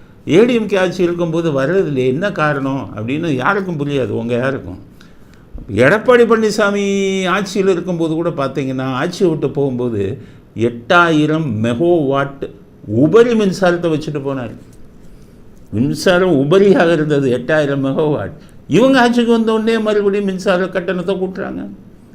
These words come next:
மின்சார இது வருது, அடிக்கடி மின்சார பவர் கட் வருது. மறுபடியும் தமிழ்நாட்டு இருட்டு, கொஞ்சம் கொஞ்சமா இருட்டாக்கிட்டு இருக்காங்க. ஏன்னு பார்த்தீங்கன்னா, எண்பத்தி ஒம்போதுல இவர்களுக்கு ஆட்சி செய்ய தெரியாது, பேர் வந்து அப்படி கொண்டு வருவாங்க.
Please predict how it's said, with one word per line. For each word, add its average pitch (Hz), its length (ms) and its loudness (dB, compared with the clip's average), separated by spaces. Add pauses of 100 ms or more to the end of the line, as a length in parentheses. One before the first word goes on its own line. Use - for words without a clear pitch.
(380)
மின்சார 170 580 4
இது 170 220 2
வருது, 170 180 -2
அடிக்கடி 160 840 0
மின்சார 151 480 -2
பவர் 165 320 -2
கட் 170 240 -6
வருது. 160 440 -6 (1000)
மறுபடியும் 185 480 2
தமிழ்நாட்டு 170 560 0
இருட்டு, 156 280 -2
கொஞ்சம் 180 340 -2
கொஞ்சமா 175 260 -4
இருட்டாக்கிட்டு 156 560 -4
இருக்காங்க. 131 340 -6
ஏன்னு 135 300 0
பார்த்தீங்கன்னா, 104 760 -8 (800)
எண்பத்தி 160 480 -2
ஒம்போதுல 123 840 -2
இவர்களுக்கு 131 420 -4
ஆட்சி 202 320 -2
செய்ய 196 360 -2
தெரியாது, 147 460 -2
பேர் 196 400 2
வந்து 170 220 -2
அப்படி 156 220 -2
கொண்டு 165 240 -4
வருவாங்க. 104 340 -8